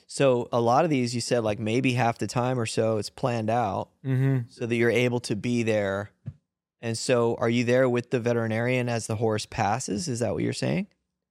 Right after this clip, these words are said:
Speaker 2: Yeah, well, I mean, that's the vet's
Speaker 1: When
Speaker 2: job,
Speaker 1: they have to
Speaker 2: but
Speaker 1: do
Speaker 2: it,
Speaker 1: the
Speaker 2: yeah,
Speaker 1: Yeah,
Speaker 2: I
Speaker 1: I
Speaker 2: just
Speaker 1: know, right.
Speaker 2: offer whatever. It,
Speaker 1: Oh.
Speaker 2: it, mo-, most vets,
Speaker 1: Wow.
Speaker 2: they don't need any help. They're very good at what they do, but I help out a, a little bit or just,
Speaker 1: Mm.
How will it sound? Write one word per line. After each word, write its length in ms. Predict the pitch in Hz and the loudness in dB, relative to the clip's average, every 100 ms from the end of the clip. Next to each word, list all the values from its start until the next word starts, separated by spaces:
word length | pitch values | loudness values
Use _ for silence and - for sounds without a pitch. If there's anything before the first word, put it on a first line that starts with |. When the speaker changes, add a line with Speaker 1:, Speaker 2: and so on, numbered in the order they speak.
| - | -2
Speaker 2:
Yeah, 200 | 175 98 | 0 0
well, 200 | 117 147 | 4 4
I 140 | 139 | 6
mean, 140 | 135 131 | 4 4
that's 240 | 139 - | 2 0
the 100 | 131 | -2
vet's 260 | 123 120 113 | 2 2 2
Speaker 1:
When 100 | 117 | 2
Speaker 2:
job, 60 | |
Speaker 1:
they 40 | 110 | 4
have 200 | 117 113 | 4 2
to 100 | 113 | 2
Speaker 2:
but 20 | |
Speaker 1:
do 80 | 117 | 4
Speaker 2:
it, 60 | |
Speaker 1:
the 160 | 113 107 | 2 0
Speaker 2:
yeah, 240 | 127 110 101 | 2 4 4
Speaker 1:
Yeah, 120 | 117 | 4
Speaker 2:
I 20 | |
Speaker 1:
I 60 | 117 | 2
Speaker 2:
just 120 | 117 | 0
Speaker 1:
know, 80 | 104 | 0
right. 200 | 113 107 | 2 2
Speaker 2:
offer 220 | 123 113 | 0 -2
whatever. 680 | 117 120 110 110 110 110 113 - | -4 -4 -2 0 0 0 -2 -6
It, 80 | 73 | -14
Speaker 1:
Oh. 220 | 117 131 143 | -12 -4 -2
Speaker 2:
it, 240 | 147 - - - | -2 -6 -20 -4
mo-, 240 | 190 220 - | -2 -2 4
most 260 | 175 170 | 4 4
vets, 260 | 135 131 175 | 4 2 2
Speaker 1:
Wow. 120 | 165 | 0
Speaker 2:
they 120 | 117 | 2
don't 140 | 117 117 | 2 2
need 160 | 110 | 0
any 180 | 110 101 | 0 0
help. 260 | 101 101 - | -2 -2 -2
They're 100 | 107 | -4
very 240 | 110 107 | 0 -2
good 180 | 101 107 | -2 -2
at 60 | 104 | -2
what 160 | 104 | -6
they 100 | 104 | -8
do, 300 | 95 98 107 | -8 -8 -6
but 200 | 107 95 _ - - | -8 -10 _ -20 -2
I 120 | 123 | 2
help 260 | 127 131 120 | 4 4 6
out 260 | 120 117 117 | 6 6 4
a, 140 | 113 127 - | 0 -4 -6
a 80 | 113 | -2
little 260 | 113 113 110 | 2 2 4
bit 340 | 117 117 120 | 4 4 2
or 300 | 104 101 104 - | 0 -2 -6 -8
just, 280 | 110 - | -8 -6
Speaker 1:
Mm. 280 | 123 110 101 | -2 0 -2